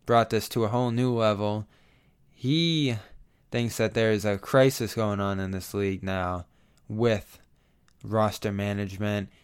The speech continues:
keeping enough arms for the length of the season, because Zach McAmbly is the chief example now as he leaves Cotuit, that colleges control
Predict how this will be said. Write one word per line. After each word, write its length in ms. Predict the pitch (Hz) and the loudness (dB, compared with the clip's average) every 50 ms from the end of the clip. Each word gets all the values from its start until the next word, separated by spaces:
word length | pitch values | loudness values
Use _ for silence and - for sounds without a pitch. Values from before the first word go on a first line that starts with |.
| _ _ _ | _ _ _
keeping 360 | _ - 123 117 113 117 107 107 | _ -4 -4 -2 -2 -2 -2 -2
enough 280 | 107 110 107 101 - | 0 0 0 0 -2
arms 400 | - 101 110 110 107 107 107 101 | -2 0 0 0 0 0 -2 -4
for 180 | - - 107 101 | -4 -4 -2 0
the 200 | 95 101 98 98 | 0 0 0 0
length 280 | 101 101 104 101 - | 0 -2 -2 -4 -4
of 80 | 104 98 | -6 -6
the 80 | 101 95 | -6 -6
season, 440 | - - 110 110 110 104 113 107 | -4 -2 -2 -2 0 -2 -2 -2
because 320 | 107 107 - - 123 120 107 | -2 -2 0 2 2 2 2
Zach 320 | 101 113 117 123 127 - | 2 2 4 4 2 2
McAmbly 600 | 127 127 120 - 135 131 135 143 143 139 143 143 139 | -2 -4 -2 0 0 2 2 2 4 4 4 4 4
is 160 | 131 117 107 | 4 2 2
the 100 | 117 110 | -2 -4
chief 320 | - - 135 131 127 - | -2 0 0 0 0 0
example 500 | 143 123 110 123 131 131 139 135 - 123 | -4 -4 -2 0 2 2 2 2 0 0
now 200 | 113 113 110 110 | 0 0 0 0
as 120 | 107 104 - | 0 0 0
he 140 | 120 120 | 0 2
leaves 260 | 120 120 120 117 - - | 2 2 2 0 0 -4
Cotuit, 520 | 127 - - 131 139 135 123 113 107 - - _ _ _ _ _ _ _ _ _ _ _ _ _ _ _ _ - | -6 -4 0 4 4 6 6 6 4 2 -4 _ _ _ _ _ _ _ _ _ _ _ _ _ _ _ _ -8
that 340 | 104 104 110 110 104 - - | -2 2 4 4 4 2 0
colleges 840 | - - 120 123 131 143 143 139 135 143 147 147 143 143 139 - | 0 4 4 6 6 6 4 4 4 4 4 4 4 2 0 -4
control 840 | - - 127 113 107 - - 120 120 123 123 127 127 127 127 123 120 | -6 -6 -6 -6 -6 -2 0 2 4 4 4 4 4 4 2 0 -2